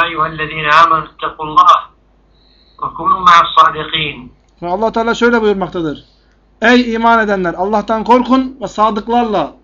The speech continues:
Speaker 2: doğru olanlarla beraber olun."
Speaker 1: "والحق لا يكون إلا صدقا."
Speaker 2: Zira hakikat, doğru, gerçek her zaman için sadık olandır, doğru olandır.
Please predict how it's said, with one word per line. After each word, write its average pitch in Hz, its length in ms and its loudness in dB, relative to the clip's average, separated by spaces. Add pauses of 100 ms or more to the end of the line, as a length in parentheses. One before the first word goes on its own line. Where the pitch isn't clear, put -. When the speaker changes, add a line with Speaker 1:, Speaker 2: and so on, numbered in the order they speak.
(100)
Speaker 2:
doğru 226 260 0
olanlarla 226 480 -2
beraber 208 300 2
olun." 151 360 0 (600)
Speaker 1:
"والحق - 480 0
لا 143 180 2 (120)
يكون 135 300 -6 (160)
إلا 120 280 -2 (400)
صدقا." 113 420 -2 (680)
Speaker 2:
Zira 233 480 2 (380)
hakikat, 226 540 -4 (240)
doğru, 226 440 2
gerçek 214 500 -2 (560)
her 240 140 0
zaman 226 300 -4
için 240 420 -4 (1300)
sadık 220 520 -4
olandır, 220 480 -2 (120)
doğru 214 260 0
olandır. 190 500 -2